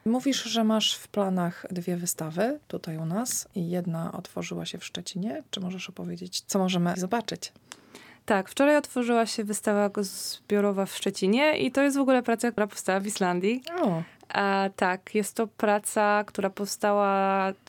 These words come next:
Speaker 2: dwa lata temu na potrzeby festiwalu Plontutit. Zrobiłam performance, w którym dziękowałam owcy za cały trud włożony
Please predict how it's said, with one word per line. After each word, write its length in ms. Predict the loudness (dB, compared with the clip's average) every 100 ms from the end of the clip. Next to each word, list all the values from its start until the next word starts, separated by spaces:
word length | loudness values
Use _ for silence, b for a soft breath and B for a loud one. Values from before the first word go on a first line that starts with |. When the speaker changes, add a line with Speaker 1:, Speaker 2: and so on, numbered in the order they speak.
| -14
Speaker 2:
dwa 480 | -2 0 2 2
lata 260 | 2 0 0
temu 380 | 0 2 2 -2 -6 -4
na 80 | -4
potrzeby 500 | -2 -2 0 2 4 6 6 4 2
festiwalu 760 | -2 -4 -2 2 4 4 0 -2 -4
Plontutit. 580 | 2 2 2 0 -2 -2 -20 _
Zrobiłam 380 | -2 2 4 2
performance, 1080 | 2 -2 0 0 2 2 2 2 -2 -6 -12 b b b b
w 40 |
którym 800 | -2 2 4 6 6 6 6 4 0
dziękowałam 640 | 2 2 2 2 4 4 4
owcy 520 | 2 0 -6 -2 -2
za 120 | -2
cały 340 | -2 2 2 2
trud 300 | 2 2 0
włożony 760 | 0 0 2 4 4 2 0